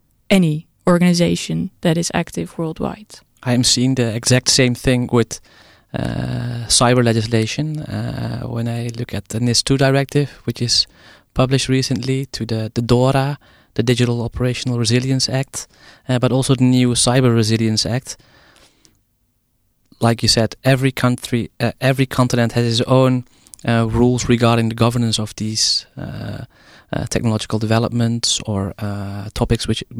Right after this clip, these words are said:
Speaker 2: are becoming more and more important. Um, so I, I, I understand the struggle of the companies because it is, it is quite hard to mimic, uh, in all c-, country the same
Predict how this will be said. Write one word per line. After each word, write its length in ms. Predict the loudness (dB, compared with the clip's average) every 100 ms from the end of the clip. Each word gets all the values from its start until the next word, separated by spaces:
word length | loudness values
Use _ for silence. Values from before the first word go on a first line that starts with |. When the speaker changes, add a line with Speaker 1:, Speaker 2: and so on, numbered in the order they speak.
| -2
Speaker 2:
are 120 | 0
becoming 400 | 2 2 2 -2 -8 -20 -20 _
more 240 | 4 4
and 80 | 4
more 240 | 4 2
important. 680 | 0 0 2 2 2 -4 -6 -16 -20 -20 _
Um, 840 | -2 0 0 -2 -4 -6 -6 -8 -6
so 160 | 0 2
I, 80 | 2
I, 140 | 0 -2
I 100 | 2
understand 440 | 2 2 2 2 4
the 40 |
struggle 400 | 2 2 2 2
of 120 | -2
the 80 | -2
companies 560 | 0 0 0 -2 -4 -6
because 440 | -4 -2 0 -2 -6 _ -10
it 100 | 0
is, 280 | 2 2 0 -4 _ -20 0
it 60 |
is 120 | 2 2
quite 260 | 2 2
hard 360 | 2 2 2 -2 -14 _ _ _ _
to 340 | -2 0 0
mimic, 520 | 2 2 4 2 -2 -14 _ _ _ -4
uh, 800 | -2 -2 -2 -4 -4 -4 -4 -6 -12 _ _ -20 _ _ -2
in 120 | 0
all 200 | 2 0
c-, 140 | 0 -8 _ _ _
country 400 | 2 4 4 2
the 80 | 2
same 420 | 2 4 2